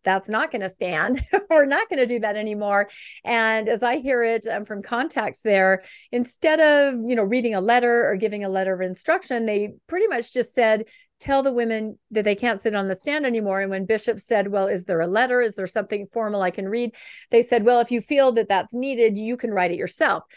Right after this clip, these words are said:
So very, you know, no paper trail, you know, just get them down off the stand. We're not really gonna ma-, try to make this official. But,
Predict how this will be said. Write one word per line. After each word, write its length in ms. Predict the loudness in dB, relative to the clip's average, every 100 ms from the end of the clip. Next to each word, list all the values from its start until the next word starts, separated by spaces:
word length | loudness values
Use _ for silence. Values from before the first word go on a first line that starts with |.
| -20
So 240 | -2 2 2
very, 920 | 0 -2 2 4 6 6 8 8 6
you 80 |
know, 120 | 4 4
no 180 | 2
paper 340 | 2 -4 -6 -6
trail, 840 | -2 0 0 0 0 0 2 0
you 120 | -2 -4
know, 160 | -4
just 280 | -4 -8 -2
get 160 | -2 -2
them 100 | -2
down 160 | -2
off 140 | -2 -6
the 80 |
stand. 480 | -10 -6 -4 -2 -2
We're 80 | -2
not 220 | 0 0
really 200 | 0 0
gonna 140 | -2 -4
ma-, 180 | -6 -6
try 180 | -4
to 60 | -2
make 140 | -2
this 140 | -6 -8
official. 380 | -6 -2 0 2
But, 280 | 2 2